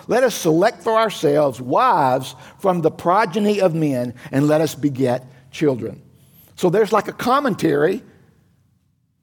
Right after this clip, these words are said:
in early days.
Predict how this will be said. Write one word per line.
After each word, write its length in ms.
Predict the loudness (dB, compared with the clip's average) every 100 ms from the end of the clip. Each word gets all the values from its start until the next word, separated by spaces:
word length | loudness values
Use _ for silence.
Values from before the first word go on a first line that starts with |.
| _ -2
in 420 | 0 0 -2 -10 -20 _ _ _ _ _ _ _ _ _ _ _ _ _ _ _ _ _ _
early 300 | 0 2 2
days. 580 | 2 0 0 -2 -12 -18